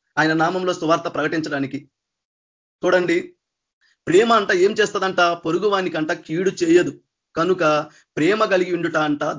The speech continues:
ధర్మశాస్త్రాన్నే నెరవేర్చుట, అంటే ఆయన ఆజ్ఞను నెరవేర్చుటే. చూడండి, ప్రేమ లేకపోతే నీకెందుకు నువ్వు శ్రమలు అనుభవిస్తావు?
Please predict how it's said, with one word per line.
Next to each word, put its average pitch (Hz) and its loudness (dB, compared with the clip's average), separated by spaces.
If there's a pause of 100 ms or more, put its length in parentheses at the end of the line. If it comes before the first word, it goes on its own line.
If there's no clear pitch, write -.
ధర్మశాస్త్రాన్నే 180 -2 (100)
నెరవేర్చుట, 156 -2
అంటే 156 0 (180)
ఆయన 139 0
ఆజ్ఞను 160 0
నెరవేర్చుటే. 147 -4 (300)
చూడండి, 160 -2 (400)
ప్రేమ 196 2
లేకపోతే 214 0
నీకెందుకు 170 -2
నువ్వు 175 0
శ్రమలు 165 0
అనుభవిస్తావు? 156 -2